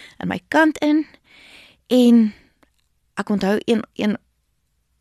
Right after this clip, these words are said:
oggend, so drie uur die oggend, word ek wakker met daai gevoel iemand staan oor jou. En 'n verpleegster het gestaan met die, met die bottel bo haar kop.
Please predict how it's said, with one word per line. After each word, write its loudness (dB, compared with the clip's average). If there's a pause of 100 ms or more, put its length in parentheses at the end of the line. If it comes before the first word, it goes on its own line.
oggend, -4
so -8
drie -4
uur -2
die -6
oggend, -8
word -10
ek -10
wakker -10 (840)
met -4
daai -2
gevoel -6
iemand -4
staan -8
oor -10
jou. -16 (680)
En -10
'n -6
verpleegster -4
het -10
gestaan -6
met -8
die, -8 (200)
met -4
die -8
bottel -4
bo -4
haar -6
kop. -18